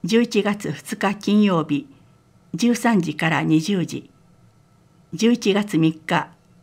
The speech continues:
土曜日祝日、十時から十六時。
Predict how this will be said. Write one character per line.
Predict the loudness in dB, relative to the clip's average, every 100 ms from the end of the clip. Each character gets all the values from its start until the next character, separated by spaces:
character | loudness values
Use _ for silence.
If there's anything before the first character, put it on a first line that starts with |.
| -10
土 | -2 2
曜 | 4 4
日 | 2
祝 | -4 -4 -2
日、 | -2 -2 -4 -6 -6 -18 _ _ _ -10
十 | 0 2 4
時 | 0
か | -2
ら | -2 -2
十 | 0 -2
六 | -2 -4 -8
時。 | -8